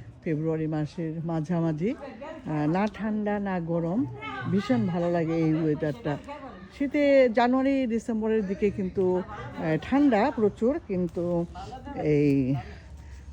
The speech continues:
আমাদের আমেরিকার মতো তো হিট নাই, কিন্তু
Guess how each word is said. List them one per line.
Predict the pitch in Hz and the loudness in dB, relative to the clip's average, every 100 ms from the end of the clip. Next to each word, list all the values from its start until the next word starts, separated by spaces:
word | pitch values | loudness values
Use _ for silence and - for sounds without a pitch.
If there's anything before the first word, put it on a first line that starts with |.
| - - - | -14 -12 -10
আমাদের | 101 - 180 175 151 - | -8 -4 -2 -2 -2 -6
আমেরিকার | 170 170 170 196 185 | -6 -4 -4 -6 -6
মতো | 190 190 | -6 -8
তো | 185 | -6
হিট | 190 202 - | -4 -4 -6
নাই, | 247 269 214 - | -6 -4 -6 -8
কিন্তু | 170 170 160 | -10 -6 -8